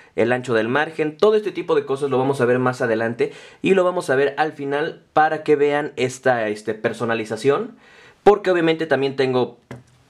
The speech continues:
un pequeño dato que les voy a dar acá, es que, por ejemplo, en la personalización que yo tengo, tengo exactamente esta vista previa. Como pueden ver, no hay ningún dock, pero si yo le reduzco la transparencia,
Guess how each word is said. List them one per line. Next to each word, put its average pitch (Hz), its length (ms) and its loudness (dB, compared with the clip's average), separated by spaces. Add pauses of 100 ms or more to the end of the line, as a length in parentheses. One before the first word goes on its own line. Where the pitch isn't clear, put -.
un 226 280 4
pequeño 180 360 4
dato 156 200 0
que 131 80 -2
les 123 80 -2
voy 143 120 4
a - 20 4
dar 139 120 2
acá, - 160 -2
es 147 200 -4
que, 147 100 0
por 120 140 0
ejemplo, 110 380 -4 (240)
en 135 140 2
la 131 100 2
personalización 131 640 -2
que 156 80 -8
yo 143 120 2
tengo, 185 300 -2 (500)
tengo 185 160 4
exactamente 165 640 0
esta 117 200 -2
vista 160 280 -2
previa. 156 440 -2 (220)
Como 120 180 2
pueden 151 180 2
ver, 143 140 0
no 139 80 0
hay 135 80 -2
ningún 127 280 -2
dock, 135 300 -2
pero 202 240 0
si 165 160 -12
yo 165 140 2
le 165 100 4
reduzco 135 380 0
la 117 100 0
transparencia, 120 800 -2